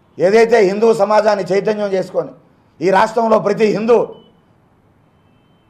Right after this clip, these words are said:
గుండె రగులుతున్నటువంటి, గుండెలు మండుతున్నటువంటి ప్రతి హిందూ బంధు, జగన్మోహన్ రెడ్డి చేస్తున్నటువంటి హిందూ వ్యతిరేక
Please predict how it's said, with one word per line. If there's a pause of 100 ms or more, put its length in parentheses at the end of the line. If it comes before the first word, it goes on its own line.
(160)
గుండె
రగులుతున్నటువంటి,
గుండెలు
మండుతున్నటువంటి
ప్రతి
హిందూ
బంధు, (480)
జగన్మోహన్
రెడ్డి
చేస్తున్నటువంటి
హిందూ (200)
వ్యతిరేక